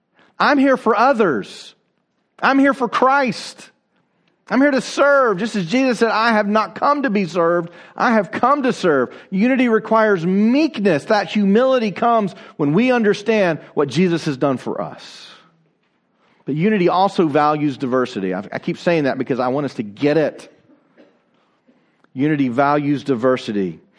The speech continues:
Verse nine goes on and says, "Let love be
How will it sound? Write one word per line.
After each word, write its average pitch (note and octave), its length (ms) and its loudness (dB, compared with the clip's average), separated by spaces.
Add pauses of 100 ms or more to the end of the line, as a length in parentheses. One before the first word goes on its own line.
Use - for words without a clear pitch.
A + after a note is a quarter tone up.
(260)
Verse D3 220 2
nine C#3+ 600 2 (260)
goes C#3 180 2
on C#3+ 240 2
and B2+ 100 -2
says, B2+ 400 0 (240)
"Let D#3+ 460 2
love D#3 560 2
be D3 480 2